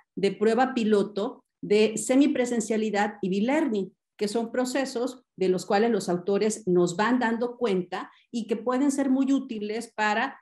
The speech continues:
los lectores que tengan ese particular interés en, para abordar estas cuestiones mixtas. Van a encontrar también planteamientos interesantes sobre pedagogías alternas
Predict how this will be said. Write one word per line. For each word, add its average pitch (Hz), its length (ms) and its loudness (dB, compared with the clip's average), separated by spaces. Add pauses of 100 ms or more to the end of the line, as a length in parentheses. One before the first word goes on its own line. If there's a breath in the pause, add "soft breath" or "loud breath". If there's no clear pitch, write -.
(120)
los 226 340 -2
lectores 220 800 0
que 185 100 0
tengan 202 500 2
ese 214 240 0
particular 190 640 0
interés 202 600 0
en, 165 320 -2
para 160 220 0
abordar 175 500 0 (260 loud breath)
estas 208 280 -4
cuestiones 196 680 2
mixtas. - 600 -2 (360 soft breath)
Van 202 280 2
a - 20 4
encontrar 220 420 2
también 220 520 -2
planteamientos 214 720 0
interesantes 208 720 -4
sobre 185 220 0
pedagogías 180 760 -2
alternas 196 680 0